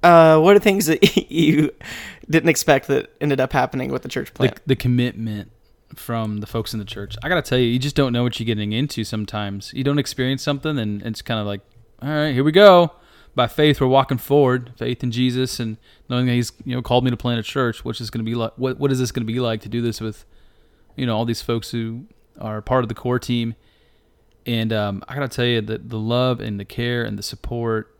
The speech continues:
Speaker 2: uh, from folks in our core team has been absolutely amazing, like, in unexpected ways.
Speaker 1: Mm-hmm.
Speaker 2: And that's stuff, like, eh, you know, that
Speaker 1: What about the people in our core team who weren't faithful and ended up leaving us?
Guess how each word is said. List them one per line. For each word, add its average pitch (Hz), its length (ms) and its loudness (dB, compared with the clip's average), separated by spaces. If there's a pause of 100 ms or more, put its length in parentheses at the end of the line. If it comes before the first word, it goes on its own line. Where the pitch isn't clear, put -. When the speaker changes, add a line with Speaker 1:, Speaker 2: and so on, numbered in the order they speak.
(160)
Speaker 2:
uh, 101 220 -10
from 104 180 -12
folks 123 300 -6
in 110 80 -6
our 101 80 -8
core 117 220 -6
team 101 180 -10
has 107 100 -8
been 123 180 -4
absolutely 110 680 -4
amazing, 104 580 -8
like, 123 180 -8
in 117 80 -8
unexpected 113 560 -4
ways. 101 420 -10
Speaker 1:
Mm-hmm. 139 280 -6 (420)
Speaker 2:
And 110 320 -4 (180)
that's 123 200 -2
stuff, 123 400 0
like, 104 260 -8 (160)
eh, - 40 -12 (160)
you 113 100 -10
know, 107 120 -8
that 110 240 -8
Speaker 1:
What 170 140 8
about 185 240 6
the 170 80 -2
people 170 580 4 (340)
in 165 140 4
our 147 120 4
core 151 200 4
team 147 280 2
who 139 420 2 (280)
weren't 160 240 2
faithful 139 580 -2
and 151 160 0
ended 151 180 0
up 143 160 -2
leaving 139 400 -4
us? 127 360 -10